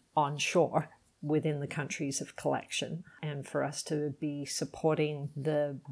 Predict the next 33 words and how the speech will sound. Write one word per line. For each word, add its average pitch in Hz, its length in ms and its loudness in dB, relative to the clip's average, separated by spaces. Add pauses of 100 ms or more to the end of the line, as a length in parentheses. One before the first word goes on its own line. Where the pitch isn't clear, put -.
build 170 400 4 (120)
up - 320 2 (340)
of 147 260 0
really 165 300 6
robust 139 600 2 (220)
recycling 139 640 -2 (220)
collection 147 460 -2
systems 139 460 0
and 147 100 -2
infrastructure 139 960 -2
around 139 380 0
the 143 100 -6
world, 135 440 -2 (540)
as 139 180 6
well 180 160 8
as 165 100 6
processing. 143 680 2
And 147 100 -2
it's 151 220 0
not 170 160 6
okay 160 340 4
for, 143 480 0
you 180 80 -4
know, 139 220 -6 (100)
the 139 480 -2
global 143 340 -2
north 139 380 -4
to - 120 -4
be 135 300 -4
continuing 143 600 -2
to 160 100 -6
just 139 300 -4
kinda 135 240 -6